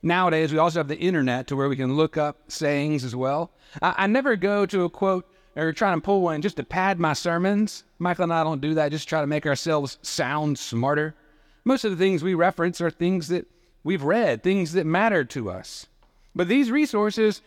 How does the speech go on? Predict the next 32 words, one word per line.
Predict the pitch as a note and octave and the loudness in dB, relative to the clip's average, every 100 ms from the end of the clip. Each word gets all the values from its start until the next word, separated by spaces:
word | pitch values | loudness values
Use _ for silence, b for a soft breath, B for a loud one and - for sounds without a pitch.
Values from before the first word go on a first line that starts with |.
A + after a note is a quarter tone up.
| b | b
they | F3 A#3+ | 0 2
can | D4+ D#4 | 2 2
be | B3 A3 | 2 0
good. | C#4+ E4 E3+ A#2+ | 2 4 4 2
Uh, | E3+ E3+ | 0 0
they | F#3 G3 | 0 -2
can | F#3 G#3 | -2 -2
be | |
good | F3+ G#3 | 2 2
for | F#3+ | 0
finding | D#3+ F3+ F3 E3 | 0 2 2 0
inspiration | D3+ - C#3+ F#3 - G#3+ G#3+ G#3 b b | -2 0 2 2 0 2 2 -2 b b
or | C3 | -6
for | - | -4
pointing | - F#3 F#3+ F#3 | 0 2 2 2
us | F#3 F3+ - - b | 2 0 -6 -18 b
in | D3+ D3+ | -2 0
a | |
new | C#3+ D#3+ F3 D#3 | 2 2 0 0
direction. | C3 D3 G3+ - G#3 G3+ G3 - _ _ _ _ _ | 0 2 0 -2 -2 0 -2 -8 _ _ _ _ _
One | E3 B3 | 2 2
thing, | B3 G#3+ | 4 2
though, | G3+ | 4
I | F3 | 2
noticed | F3+ B3+ F3+ D3+ | 4 2 2 -2
about | D#3+ D#3 D3+ D3+ | 0 2 0 -2
these | C#3+ | -8
quote | - G3 G3+ | -2 0 2
books | F#3+ G3 - - | 0 -2 -2 -6
and | C#3+ | -6
searching | - G3 F#3 F#3+ F3+ F3 | -2 -2 0 0 -2 -2
online | D3+ D3+ D#3+ F#3+ D#3+ C#3 | -2 0 0 2 2 0